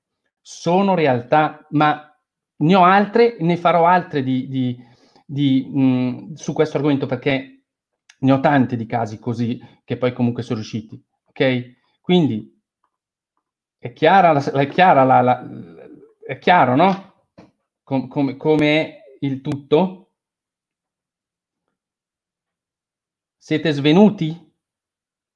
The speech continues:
<laughs> Perché è difficile, mm, io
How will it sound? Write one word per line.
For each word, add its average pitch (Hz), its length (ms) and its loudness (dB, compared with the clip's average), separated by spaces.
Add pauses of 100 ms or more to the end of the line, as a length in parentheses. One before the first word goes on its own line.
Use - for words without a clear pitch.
(2500)
<laughs> - 880 -10 (1040)
Perché 156 640 0
è 156 100 -14
difficile, 175 880 -2
mm, 139 500 0
io 175 480 0